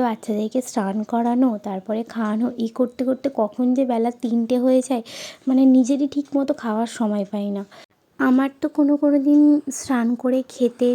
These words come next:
তিনটে, সাড়ে তিনটে বেজে যায়, কারণ ওদেরকে খাওয়ানোর পরে ওদের এতটা ঘুম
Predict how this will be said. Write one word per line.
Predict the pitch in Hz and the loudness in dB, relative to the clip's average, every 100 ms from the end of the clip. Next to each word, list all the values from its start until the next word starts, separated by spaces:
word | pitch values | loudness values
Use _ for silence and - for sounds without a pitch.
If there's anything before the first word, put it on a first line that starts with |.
| 247 | 0
তিনটে, | 240 226 220 240 | 0 0 0 -2
সাড়ে | 240 233 220 | -4 -6 -6
তিনটে | 226 247 254 277 | -4 -2 0 -2
বেজে | 240 226 214 | 0 -2 -2
যায়, | 208 220 269 - - - - | -6 -6 -6 -14 -20 -20 -12
কারণ | - 285 302 - | -2 0 0 -2
ওদেরকে | 240 262 254 277 | -2 -2 -2 -6
খাওয়ানোর | - 233 233 247 | -4 -2 0 -2
পরে | 240 254 254 | -2 -4 -4
ওদের | 254 - | -6 -10
এতটা | - 233 269 285 | -10 -10 -6 -6
ঘুম | 262 269 | -4 -2